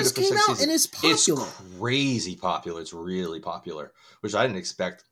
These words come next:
Speaker 2: I, if I see another fucking, uh, TikTok or
Speaker 1: Of that
Speaker 2: Instagram video,
Speaker 1: dance?
Speaker 2: that fucking dance, which I saw
Speaker 1: Here's
Speaker 2: before
Speaker 1: my
Speaker 2: I even
Speaker 1: thing.
Speaker 2: saw the episode.
Speaker 1: I like the,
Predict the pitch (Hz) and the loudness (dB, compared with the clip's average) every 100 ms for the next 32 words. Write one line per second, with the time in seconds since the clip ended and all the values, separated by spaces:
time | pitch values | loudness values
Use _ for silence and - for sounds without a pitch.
0 | - 98 92 104 117 117 - 127 113 107 | -12 -10 -8 -4 -2 -2 -2 0 0 0
1 | - - 113 - 101 92 - 92 87 90 | -4 -2 -2 -2 -4 -6 -4 -4 -4 -6
2 | - - - 95 87 95 87 82 - _ | -6 -6 0 0 0 -4 -6 -8 -16 _
3 | 151 151 151 151 95 156 98 98 87 90 | 2 4 4 0 0 2 2 2 2 0
4 | - - 123 - 107 90 95 95 78 - | -2 0 0 0 -6 -4 -2 -2 -6 -8
5 | - _ _ _ 131 135 131 180 175 339 | -10 _ _ _ 4 6 6 8 10 10
6 | 170 160 165 151 151 117 120 - - 82 | 8 8 8 6 6 8 6 4 0 -2
7 | 80 - _ _ _ _ - 196 247 311 | -4 -8 _ _ _ _ 2 4 8 6
8 | - 208 175 214 196 190 | 4 -4 -2 0 -2 -8